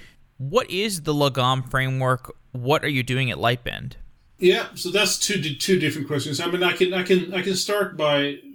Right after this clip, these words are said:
Speaker 2: by, by trying to explain what we do at large and then zoom in on the Lagom framework. So, so at large, we, we, we, we have a platform, uh, called Akka for building reactive, reactive systems, and we've had it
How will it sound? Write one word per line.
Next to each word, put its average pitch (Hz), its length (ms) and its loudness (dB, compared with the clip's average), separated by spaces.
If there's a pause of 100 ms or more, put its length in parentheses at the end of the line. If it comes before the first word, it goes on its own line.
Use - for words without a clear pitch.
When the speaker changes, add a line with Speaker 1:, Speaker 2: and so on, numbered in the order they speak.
(160)
Speaker 2:
by, 160 320 0
by 156 160 2
trying 180 240 2
to 143 60 -4
explain 147 420 -2
what 135 120 0
we 135 120 4
do 135 180 4
at 127 80 2
large 175 380 4
and 139 120 2
then 139 120 4
zoom 135 260 2
in 131 140 2
on 127 100 0
the 127 60 2
Lagom 127 340 2
framework. 110 380 -10
So, - 520 2
so 190 140 -2
at 185 140 6
large, 202 440 4
we, 180 300 8
we, 170 600 2
we, 180 260 4
we 190 100 4
have 240 160 2
a 190 60 0
platform, 147 840 0
uh, 139 300 -2
called 147 280 -2
Akka 165 380 -2
for 151 240 -2
building 135 400 2
reactive, 127 400 0 (180)
reactive 135 380 0
systems, 135 480 -2
and 143 80 0
we've 147 160 0
had 151 180 2
it 135 140 -2